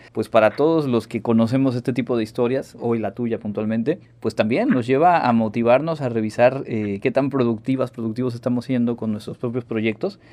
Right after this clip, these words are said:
y creo que eso también, eh, trasciende de tu desempeño deportivo. Sé que te falta un buen tiempo, pero,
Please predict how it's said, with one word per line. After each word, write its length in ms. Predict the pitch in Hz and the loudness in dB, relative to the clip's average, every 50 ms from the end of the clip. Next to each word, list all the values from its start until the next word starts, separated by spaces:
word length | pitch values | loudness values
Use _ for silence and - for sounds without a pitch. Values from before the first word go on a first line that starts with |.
| - - - - | -20 -20 -20 -16
y 80 | 117 | -10
creo 160 | 107 - 113 107 | -6 -4 -4 -2
que 80 | 123 | -2
eso 160 | 123 131 139 | -4 -6 -4
también, 400 | - 123 113 113 120 123 127 131 - - - _ - | -2 0 0 2 2 0 0 -4 -6 -14 -18 _ -2
eh, 180 | 113 113 113 | 0 0 0
trasciende 680 | - - 131 113 113 - - 139 135 131 127 117 107 110 | 0 0 -2 -2 -2 -2 0 2 2 2 2 0 -2 -4
de 180 | - 127 110 101 | -6 -6 -6 -6
tu 160 | - - 107 | -6 -6 -6
desempeño 540 | 104 101 - 107 104 101 120 117 117 120 113 | -6 -6 -4 -6 -4 -2 -2 0 0 0 0
deportivo. 600 | 107 98 - 104 101 101 - 131 123 113 110 - - - - - - - _ _ - | -2 -4 -6 -8 -8 -8 -6 -6 -4 -4 -6 -6 -10 -20 -20 -20 -20 -20 _ _ -14
Sé 200 | - - 190 185 | -4 0 0 2
que 100 | - 214 | 2 0
te 80 | - 165 | 0 4
falta 480 | - 175 170 165 - 170 165 147 143 | 6 6 6 8 10 10 10 10 10
un 140 | 147 139 131 | 6 4 2
buen 180 | 131 139 135 135 | 2 2 2 4
tiempo, 280 | 170 175 170 - 175 | 2 2 2 0 0
pero, 280 | 160 156 135 123 113 | 4 4 6 4 4